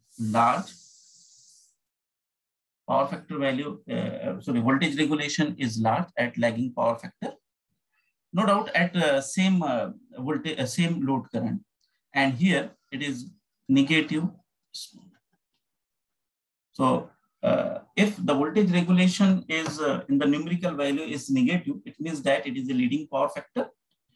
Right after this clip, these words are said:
Or somewhere, if you are doing some calculation and power factor is given, uh, leading, it means, it means that the regulation is negative small. Sometimes it is positive, but the voltage regulation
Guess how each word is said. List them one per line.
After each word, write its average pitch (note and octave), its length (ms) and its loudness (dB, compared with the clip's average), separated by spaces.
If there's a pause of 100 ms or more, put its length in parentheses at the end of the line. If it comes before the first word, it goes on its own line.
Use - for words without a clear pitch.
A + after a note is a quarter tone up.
(300)
Or F#3 120 4
somewhere, A3 640 2
if F3 120 -8
you F#3+ 80 2
are E3 80 -2
doing F3+ 200 2
some F#3+ 200 0
calculation E3 760 -2 (560)
and D3+ 380 0
power E3+ 220 2
factor F#3+ 300 -4
is F3+ 120 -2
given, D#3 560 -2 (220)
uh, A#2 80 -2
leading, D3+ 520 2 (500)
it F#3+ 180 -4
means, B3+ 520 0
it F3+ 140 -4
means A#3 360 0 (460)
that D#3 400 0 (360)
the D#3 160 -2
regulation A3 800 -4
is F3+ 420 -2
negative E3+ 460 0
small. F3+ 360 -2
Sometimes B3+ 540 2
it B3 100 -8
is A#3 300 -6
positive, F3 500 0
but - 180 -2 (100)
the F3 140 -2
voltage F#3+ 380 0
regulation F3+ 640 0